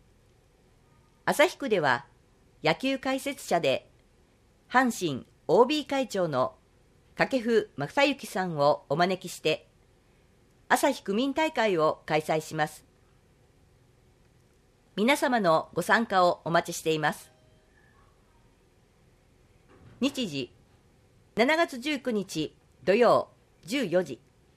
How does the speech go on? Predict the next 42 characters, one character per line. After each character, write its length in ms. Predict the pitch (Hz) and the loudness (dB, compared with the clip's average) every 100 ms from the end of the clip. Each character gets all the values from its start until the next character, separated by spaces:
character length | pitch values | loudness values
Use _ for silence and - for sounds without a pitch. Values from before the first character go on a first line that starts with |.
| _ _ _ _ _ _ _ - | _ _ _ _ _ _ _ -6
十 160 | 294 | -4
三 220 | 311 269 220 | 0 0 0
時 60 | |
三 220 | 175 170 | -2 -4
十 120 | 208 247 | -4 -8
分 300 | - 165 143 | -8 -10 -6
会 220 | - 147 | -4 -4
場。 320 | 156 147 - - _ _ _ _ _ _ _ _ _ _ _ _ _ - _ _ | 0 0 0 -8 _ _ _ _ _ _ _ _ _ _ _ _ _ -20 _ _
場 120 | 160 | 0
所、 280 | 185 202 208 - _ _ _ _ _ _ | 2 0 -2 -6 _ _ _ _ _ _
朝 220 | 262 330 | 2 2
日 100 | 285 | 0
区 120 | - | -2
民 180 | 214 247 | -2 -2
セ 140 | 240 240 | 0 -2
ン 80 | |
タ 340 | 202 143 123 - _ | 2 2 2 0 _
ー 40 | |
大 180 | 151 185 | 0 0
ホ 160 | 226 208 | 0 -2
ー 60 | |
ル、 140 | 156 123 _ _ _ _ _ _ _ _ _ _ - | -2 -8 _ _ _ _ _ _ _ _ _ _ -4
中 220 | - 294 | 0 0
宮 400 | 254 170 139 - _ | 2 4 2 2 _
一 200 | 180 175 | -12 -6
の 140 | 285 214 | -4 -4
十 180 | 190 240 | -2 -4
一 200 | 233 254 | -4 -4
の 120 | 170 | -4
十 180 | 160 170 | -4 -4
四。 280 | 165 139 - _ _ _ _ _ _ _ _ _ _ _ _ _ _ _ _ _ _ _ | -2 -4 -8 _ _ _ _ _ _ _ _ _ _ _ _ _ _ _ _ _ _ _
七 200 | 180 262 | 0 0
月 220 | 294 294 | -2 -6
二 100 | 285 | -8
十 120 | - - | -10 -4
日 100 | 262 | 2
が 260 | 254 254 - _ _ _ _ | 2 2 -6 _ _ _ _
参 300 | - 208 285 | 2 2 2
議 80 | 294 | -4
院 200 | 294 285 | -4 -4
議 220 | 262 262 | -2 -2
員 200 | 175 123 | -2 -4